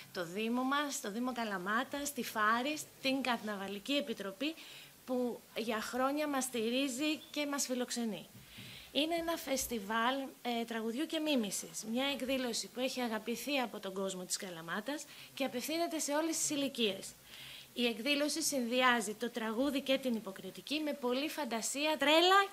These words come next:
και πολύ κέφι. Οι διαγωνιζόμενοι επιλέγουν, ε, ελεύθερα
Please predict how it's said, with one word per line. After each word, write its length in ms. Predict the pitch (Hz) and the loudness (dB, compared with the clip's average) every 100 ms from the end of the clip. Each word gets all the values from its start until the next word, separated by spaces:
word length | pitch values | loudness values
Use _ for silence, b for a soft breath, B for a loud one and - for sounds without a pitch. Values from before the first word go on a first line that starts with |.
| - | -2
και 120 | 403 | -2
πολύ 240 | - 349 339 | 4 4 6
κέφι. 460 | 294 247 - 180 175 - B B B B B | 4 2 0 -6 -10 -16 B B B B B
Οι 100 | - | 0
διαγωνιζόμενοι 760 | 247 247 233 233 247 285 302 294 | 4 4 4 2 4 2 2 0
επιλέγουν, 640 | 254 226 240 247 220 214 | -2 -2 0 -2 -2 -4
ε, 640 | 196 185 202 202 190 - 220 | -4 -4 -2 -2 -2 -2 -2
ελεύθερα 720 | 220 285 294 - 208 185 160 | 2 2 2 0 -2 -2 -2